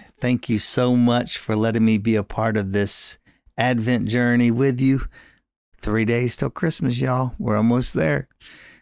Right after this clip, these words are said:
My name is Matt Leroy, and this is your wake-up call. Today's entry is entitled Five Minutes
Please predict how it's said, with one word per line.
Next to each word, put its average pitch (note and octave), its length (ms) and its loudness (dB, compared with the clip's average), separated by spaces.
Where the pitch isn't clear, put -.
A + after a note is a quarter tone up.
My A2 120 -2
name A2+ 220 2
is G#2 160 0
Matt A#2 280 0
Leroy, A2+ 560 0
and G2 220 -2
this A2 320 -2
is G#2 240 -4
your F#2+ 100 0
wake-up F2 480 -6
call. - 360 -10
Today's D#3 320 0
entry B2+ 520 0
is A2+ 180 0
entitled G#2 760 -2
Five B2 560 -2
Minutes G#2+ 600 0